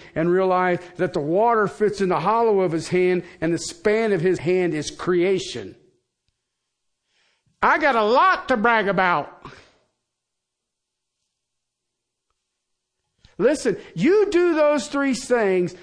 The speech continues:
self-evaluation honestly. Look at Jesus Christ in the Word of God. Look at His Father in the Word of God, and it will drive you to humility.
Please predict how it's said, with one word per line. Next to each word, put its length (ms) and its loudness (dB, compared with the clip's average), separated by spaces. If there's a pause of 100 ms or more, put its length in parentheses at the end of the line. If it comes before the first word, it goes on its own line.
(140)
self-evaluation 1600 0
honestly. 1000 -2 (1300)
Look 360 2
at 160 -2
Jesus 500 0
Christ 480 0
in 80 0
the 100 2
Word 320 2
of 200 0
God. 400 2 (180)
Look 240 -2
at 120 2
His 280 -2
Father 560 0
in 140 0
the 80 2
Word 300 0
of 180 0
God, 440 2 (140)
and 140 2
it 140 2
will 180 2
drive 440 0
you 200 0
to 200 -2
humility. 880 0